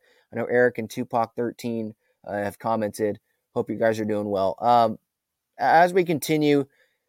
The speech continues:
yeah, just give me your thoughts on anything in this series. Uh, you know, with the rest of this game, the Padres, I mean, they were dominated by Zach Wheeler. What else can you say? Wheeler went seven innings, didn't give up a run, didn't walk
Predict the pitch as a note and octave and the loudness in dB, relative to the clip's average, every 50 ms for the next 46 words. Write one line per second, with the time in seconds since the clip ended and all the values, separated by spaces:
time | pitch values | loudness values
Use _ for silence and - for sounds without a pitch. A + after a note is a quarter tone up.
0 | _ _ _ _ _ _ _ - B2+ B2+ A#2 A#2 C3 - - F#3 F#3+ G3+ G3 F3 | _ _ _ _ _ _ _ 4 6 6 6 6 2 0 2 2 4 4 2 4
1 | - F3 F3 F#3+ F3+ - F3 D3+ C#3+ D3 D#3+ D#3+ D3+ D3+ D#3+ D3 C#3 C#3+ D#3 D#3 | 6 8 8 8 8 6 0 0 0 0 -2 -2 -2 -4 -4 -2 -2 -2 -2 -2
2 | D3+ D3 - - C#3+ D3 D3 D3+ D3+ D3+ D3+ C#3+ B2+ - - - _ _ _ _ | -2 -2 -4 -2 0 2 2 4 4 4 2 0 -2 -6 -12 -16 _ _ _ _
3 | _ _ _ - A#2 A#2 A2+ A2+ A2 A2+ A2+ A2 - _ _ _ _ _ _ _ | _ _ _ -4 -2 0 0 0 0 -2 -2 -6 -10 _ _ _ _ _ _ _
4 | _ _ - A2+ C3 C3+ C3+ C3+ - C#3+ D#3 F3 F#3 - - F3 E3+ D3+ - - | _ _ -6 0 2 2 2 2 2 6 6 6 6 6 2 -2 -2 -2 0 2
5 | D3+ D#3 D#3+ D#3 C#3 C3 B2 - C#3+ C#3+ C#3+ C#3+ D3 C#3+ C3+ C#3 C#3 C#3+ C#3 C3 | 2 2 2 2 0 -2 2 6 6 8 8 8 4 2 2 0 -2 -2 -2 -2
6 | A#2+ - C3 C3 C3 C3+ A#2+ - A#2+ A#2+ C3 - C#3+ D3 D3+ D3 C3 - C#3 C#3+ | -2 -2 -2 0 0 0 2 2 2 2 2 2 2 2 0 2 4 6 6 6
7 | C3 B2 C#3 C#3+ D3 - - D3+ E3+ D3 A#2 G#2 A2 A2+ B2+ C#3+ D3 - - C#3+ | 6 4 4 4 4 2 -2 -2 0 0 0 0 2 2 2 0 0 -4 -8 -10
8 | C#3+ C#3 B2+ - E3+ C#3+ - - _ _ _ _ _ _ _ _ _ _ _ _ | -10 -8 -6 -4 -2 -4 -4 -4 _ _ _ _ _ _ _ _ _ _ _ _
9 | _ _ _ _ _ _ _ - A2+ B2 D3+ D#3 D#3+ D#3 D3 D3 C3 - - - | _ _ _ _ _ _ _ -4 2 4 6 6 6 6 4 0 -2 -2 0 0
10 | D3+ D3 D#3+ D#3 D3+ D3+ D#3 D#3 D3+ C3 A2+ - B2 B2+ C#3 C#3 C#3+ D3+ D3+ C#3 | 2 2 2 0 0 -2 -2 -4 -4 -8 -8 -6 -6 -6 -4 -4 -2 -2 -2 -2
11 | - C#3+ B2+ B2+ B2 C3 C3+ C3 A#2 G#2+ B2 C3+ D3+ C#3 C#3 D3+ D3 D3 D3 | -4 -4 -4 -2 -2 -2 -4 -4 -4 -6 -6 -8 -6 -2 2 2 2 2 0